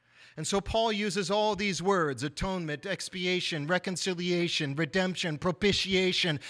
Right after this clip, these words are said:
plus a whole bunch of other descriptions of the cross of Christ in order to shine the light of the revelation of the Spirit upon the cross, to hold it up, as it were, like a diamond or like a prism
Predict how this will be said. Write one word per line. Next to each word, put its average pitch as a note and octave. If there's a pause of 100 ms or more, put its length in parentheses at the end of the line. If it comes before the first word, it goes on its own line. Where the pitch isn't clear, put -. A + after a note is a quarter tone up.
(240)
plus G#3+
a F3
whole A#3
bunch A3
of G#3
other G3+
descriptions F#3+
of G3
the F#3+
cross A#3
of G#3+
Christ G3 (280)
in G3
order G#3+
to F3+
shine G#3+
the F#3
light G3
of F3+ (180)
the F3+
revelation A3
of G3+
the G3
Spirit F#3+ (220)
upon G#3
the G3+
cross, F3+
to E3+ (200)
hold A3
it G#3+
up, G#3
as F#3
it E3+
were, F3
like D#3
a D#3+ (300)
diamond F3
or D3+
like D#3+
a D#3+
prism D3